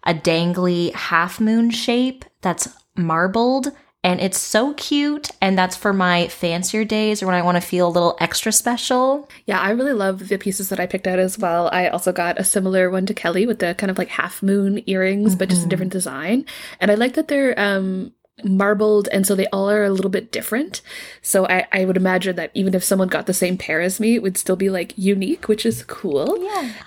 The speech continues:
Speaker 2: And I also got a very cute little necklace. It's just a tiny little freshwater pearl on a gold chain. I usually tend towards, like, really minimalistic jewelry, so I was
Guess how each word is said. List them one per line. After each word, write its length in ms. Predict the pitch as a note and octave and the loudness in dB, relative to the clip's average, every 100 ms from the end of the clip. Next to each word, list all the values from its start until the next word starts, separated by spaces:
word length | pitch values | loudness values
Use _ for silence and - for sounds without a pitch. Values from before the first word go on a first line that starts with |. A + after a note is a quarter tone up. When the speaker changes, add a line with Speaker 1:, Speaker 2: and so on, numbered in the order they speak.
| - | -2
Speaker 2:
And 120 | G3 | 2
I 60 | F#3 | 2
also 200 | A3 B3 | 2 2
got 200 | G#3+ G3+ | 2 2
a 120 | G3 | 2
very 200 | F#3 G#3+ | 2 2
cute 160 | C4+ | 2
little 160 | A3 A3+ | 2 2
necklace. 380 | G#3 A3+ G#3 G3+ | 0 0 0 0
It's 120 | F#3+ | -4
just 140 | G3+ | -2
a 60 | G#3 | -4
tiny 260 | - A#3+ A#3+ | 0 2 2
little 380 | A#3+ A#3+ A#3 | 4 4 2
freshwater 480 | A#3 A#3 A3+ A#3+ A#3+ | 0 -2 -2 -2 -2
pearl 560 | A#3 - A#3 G#3 F3 - | -4 -4 -2 0 0 -2
on 140 | G3 | -2
a 40 | F#3+ | 0
gold 240 | F#3+ F#3+ F#3+ | 0 0 0
chain. 400 | G#3 F#3 F3+ F#3 - - - | 0 0 -2 -8 -14 -16 -6
I 100 | - | 0
usually 400 | F#3 F#3+ F#3+ G3+ | 0 2 0 0
tend 240 | F#3+ G3 F#3+ | 0 0 -2
towards, 340 | F#3 E3+ E3+ | -2 -4 -4
like, 100 | E3+ | -6
really 160 | F3 F3 | -4 -4
minimalistic 560 | F3+ F3 E3+ E3+ F3+ - | -4 -4 -4 -4 -6 -6
jewelry, 360 | E3 G3 C#4 | -4 -2 -2
so 240 | C#4 D3+ D#3+ | -2 -2 -2
I 60 | |
was 240 | - F#3+ | -4 -8